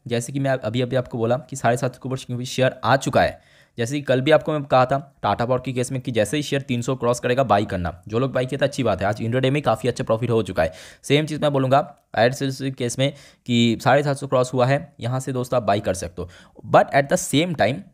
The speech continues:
ये भी आपको ध्यान में होना चाहिए, ऐसा नहीं है कि आपने बाई किया मतलब नेक्स्ट डे शेयर एकदम से आठ सौ, साढ़े आठ सौ पहुँच जाएगा, ऐसा नहीं है। थोड़ा पेशेंस रखना पड़ेगा। मैं बार बार एक बात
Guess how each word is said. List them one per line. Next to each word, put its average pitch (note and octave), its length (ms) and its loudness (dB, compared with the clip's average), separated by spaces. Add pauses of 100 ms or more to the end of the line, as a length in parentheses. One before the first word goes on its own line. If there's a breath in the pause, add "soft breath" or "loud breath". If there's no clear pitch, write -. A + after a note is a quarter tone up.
(100)
ये A#2 140 0
भी F3+ 100 0
आपको F#3 200 0
ध्यान A2 200 -2
में C3 120 -2
होना G2 180 -6
चाहिए, A2+ 220 -2
ऐसा - 340 2
नहीं E3+ 220 2
है D#3+ 60 -2
कि G3 140 -4
आपने F3 260 2
बाई B2 220 4
किया C#3+ 160 -2
मतलब C#3+ 340 2 (220 loud breath)
नेक्स्ट A#2+ 260 -2
डे C#3 140 2
शेयर C3 220 2
एकदम A#2+ 280 2
से C3+ 200 2
आठ A2+ 240 4
सौ, B2 80 -14
साढ़े A#2 200 -2
आठ A#2+ 100 -2
सौ B2 80 -4
पहुँच A#2 200 -2
जाएगा, B2+ 160 6
ऐसा - 140 4
नहीं F#2+ 140 -4
है। - 260 -16 (160)
थोड़ा C#3 240 4
पेशेंस D#3 560 -2
रखना C#3+ 240 0
पड़ेगा। A#2+ 440 2
मैं A2 180 -4
बार A#2+ 200 4
बार D3+ 240 0
एक B2+ 200 -6
बात C#3 320 0